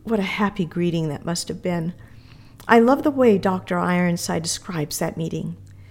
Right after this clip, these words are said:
He writes, "One can understand something of the blessedness of that meeting and what it must have meant to the apostle after all the trials, the shipwreck,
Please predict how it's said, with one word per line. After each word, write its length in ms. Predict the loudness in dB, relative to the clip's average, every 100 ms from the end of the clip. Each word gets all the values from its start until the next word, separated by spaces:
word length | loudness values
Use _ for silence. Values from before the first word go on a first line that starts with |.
| -20 -20 -8
He 160 | 0
writes, 460 | 2 2 2 -2 -8 -10 -20 -20 -20 -20 -20 -20 -20 -10
"One 260 | -2 0 0
can 180 | 0 2
understand 760 | 4 4 0 2 2 4 2
something 580 | 2 0 0 0 0 -2
of 240 | -2 -4 -2
the 80 |
blessedness 760 | -2 0 0 0 -4 -4 -4 -4
of 100 | -4
that 220 | -4 -4
meeting 400 | -2 -2 0 0
and 100 | -2 -4 -12 -20 -20 -4
what 160 | 4 4
it 80 | 6
must 200 | 2 0
have 160 | -2
meant 380 | 2 2 2 -2
to 100 | -6
the 120 | -4
apostle 560 | -4 -2 -2 -2 -2 0
after 300 | -2 0 0
all 260 | 4 6 4
the 100 | 0
trials, 720 | -4 -4 -4 -6 -8 -12 -14 -8
the 80 | -6
shipwreck, 680 | -2 -2 -2 -6 -8 -12